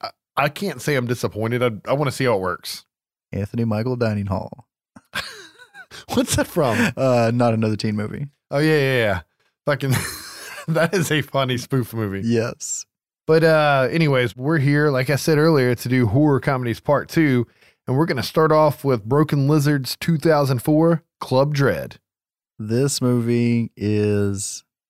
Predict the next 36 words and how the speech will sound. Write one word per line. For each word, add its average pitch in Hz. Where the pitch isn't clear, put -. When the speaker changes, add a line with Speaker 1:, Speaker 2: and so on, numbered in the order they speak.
Speaker 2:
a 95
love 98
letter 113
to 110
the 107
slasher 104
genre 101
on 101
one 92
hand, 90
funny 135
as 123
shit 123
on 113
the 107
other 101
hand, 90
original 214
in 180
its 147
own 165
way, 185
kinda, 185
but 165
at 156
the 165
Speaker 1:
<laughs> -
Speaker 2:
same 160
way, 139
not 117
original. 98
I, 120
I 120
can 139
admit 131
that. 92